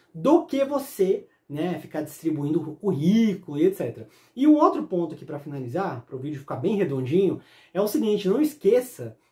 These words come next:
né, de fazer um trabalho cem por cento personalizado, cem por cento personalizado. De qual sentido? Ao invés de você pegar e mandar, né, falar com um bando de gente, né,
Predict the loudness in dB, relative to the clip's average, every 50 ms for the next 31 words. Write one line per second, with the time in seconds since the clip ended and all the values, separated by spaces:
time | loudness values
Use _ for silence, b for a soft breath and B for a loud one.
0 | _ -6 -4 -4 -4 -2 -2 -2 0 -2 -2 -2 -2 -2 0 -2 -4 -6 -8 -16
1 | -18 -16 -18 -16 -10 -2 4 6 6 6 6 2 -4 -6 -4 -4 -4 -6 -6 -6
2 | -10 -10 -8 -6 -6 -6 -6 -6 -6 -4 -4 -4 -4 -4 -6 -6 -10 -10 -4 0
3 | 2 2 2 0 -2 -6 -6 -6 -6 -8 -8 -6 -4 -2 0 0 0 -2 -2 -6
4 | -4 0 0 0 0 0 -2 -2 -4 -2 -2 -2 -2 -2 -4 -8 -14 b b b
5 | b b b b 2 4 6 6 6 6 4 2 0 0 0 0 0 -2 -2 0
6 | 2 4 4 4 4 2 0 0 -2 -2 -2 -6 -10 b b b b b b -14
7 | -12 -10 -8 -6 -6 -6 -6 -4 -2 0 2 2 0 -2 -4 -6 -4 -2 0 0
8 | 0 0 -2 -4 -6 -6 -4 -4 -6